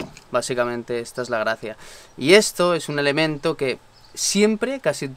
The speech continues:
todo el mundo lo perdemos. Entonces, si te lo, si tienes una impresora tres D o tienes un amigo que tenga y te imprimes unos cuantos, pues, <laughs> pues bueno, aunque los pierdas no pasa nada. Y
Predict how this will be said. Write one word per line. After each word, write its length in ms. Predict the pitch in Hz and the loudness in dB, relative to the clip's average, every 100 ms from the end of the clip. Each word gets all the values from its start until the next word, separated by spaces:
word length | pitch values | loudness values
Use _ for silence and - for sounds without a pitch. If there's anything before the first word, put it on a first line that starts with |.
| - | 4
todo 240 | 185 190 | 8 8
el 40 | 175 | 6
mundo 320 | 180 202 220 | 4 2 4
lo 100 | 185 | 4
perdemos. 640 | 127 120 123 113 107 - - - - - - | 4 4 2 -2 -6 -14 -20 -20 -20 -20 -8
Entonces, 320 | 127 139 151 | 0 0 0
si 140 | - 135 | -2 -2
te 140 | 139 | 0
lo, 240 | 131 131 - | 2 2 0
si 160 | 135 | -4
tienes 200 | 131 160 | -2 0
una 100 | 175 | 2
impresora 420 | 165 160 143 160 | 2 0 6 6
tres 240 | 147 147 131 | 6 2 2
D 260 | 156 139 - - - - - - | 2 0 -4 -20 -20 -20 -20 -2
o 160 | 147 | 0
tienes 200 | 135 147 | 2 2
un 40 | 151 | 2
amigo 280 | 147 143 120 | 4 2 2
que 120 | 120 | 0
tenga 320 | 147 143 107 | 0 2 0
y 60 | 120 | 0
te 120 | 135 | -2
imprimes 680 | 120 143 151 147 139 131 - - - - - - - | -2 -2 -2 0 0 -2 -8 -20 -20 -20 -20 -20 -12
unos 260 | - 156 - | -4 -2 2
cuantos, 680 | 175 175 156 151 190 - - - - | 8 8 6 0 -2 -6 -18 -20 -2
pues, 760 | 139 127 120 113 110 - - - - | 2 4 2 -2 -4 -10 -12 -6 -4
<laughs> 320 | 139 127 127 | -2 -4 -6
pues 140 | 131 131 | -2 0
bueno, 200 | 147 131 | 2 2
aunque 160 | 135 127 | 0 -2
los 140 | 123 | -2
pierdas 360 | 143 135 147 156 | -2 4 4 2
no 140 | 139 | 0
pasa 240 | 135 127 | 0 0
nada. 300 | 117 120 123 - - - - | -2 0 -2 -2 -16 -18 -10
Y 360 | 143 147 139 | -4 2 2